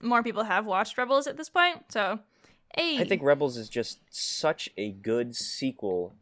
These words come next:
Speaker 2: to Clone Wars. It continues all of the plot threads that I cared about in such a brilliant way that it, it exceeds Clone Wars in that it,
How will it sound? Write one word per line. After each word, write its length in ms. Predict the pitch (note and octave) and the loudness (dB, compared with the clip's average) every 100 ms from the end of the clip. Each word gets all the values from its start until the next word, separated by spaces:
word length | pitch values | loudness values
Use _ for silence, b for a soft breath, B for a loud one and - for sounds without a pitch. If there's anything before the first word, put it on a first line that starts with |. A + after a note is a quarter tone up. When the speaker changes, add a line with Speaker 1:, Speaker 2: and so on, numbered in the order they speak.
| _ | _
Speaker 2:
to 100 | - | -16
Clone 320 | G#2+ - A2 G2+ | -8 -4 -2 -2
Wars. 460 | F#2+ F2+ F2+ - | -4 -4 -6 -8
It 180 | - A2 | -8 -8
continues 500 | - B2 C#3+ C3+ A#2 | -6 -8 -4 -2 -2
all 280 | G#2+ B2 D#3+ | 2 6 6
of 140 | D3 | 4
the 220 | C3 C3 A#2+ | 0 0 0
plot 360 | - B2+ - | 0 0 0
threads 280 | B2 A2+ G2+ | 0 0 2
that 120 | G#2 | 0
I 80 | G2+ | 0
cared 280 | - A2+ G#2 | 0 0 2
about 300 | G2 G2 F#2 | 2 0 0
in 180 | G2 G2 | -4 -6
such 520 | - - C3+ - - _ - | -4 0 0 -2 -14 _ -2
a 160 | G2+ | -2
brilliant 540 | G2+ G#2 A2 B2 A#2 G2+ | -2 -2 0 2 0 0
way 380 | G#2 F#2+ F2+ - | 2 2 0 -4
that 140 | G2+ G2 | -2 -2
it, 160 | F#2+ _ _ _ _ _ _ _ _ _ _ - | -4 _ _ _ _ _ _ _ _ _ _ 0
it 80 | A2+ | 2
exceeds 720 | - - - E3 D#3+ C#3 B2 | 2 0 0 2 2 0 -6
Clone 380 | - C3+ A#2 G2+ | -4 -2 0 -2
Wars 500 | G2 G2 F#2+ - - | -2 -4 -6 -12 -10
in 160 | G2 | -6
that 240 | G2+ G2+ - | -4 -4 -4
it, 160 | G2+ | -8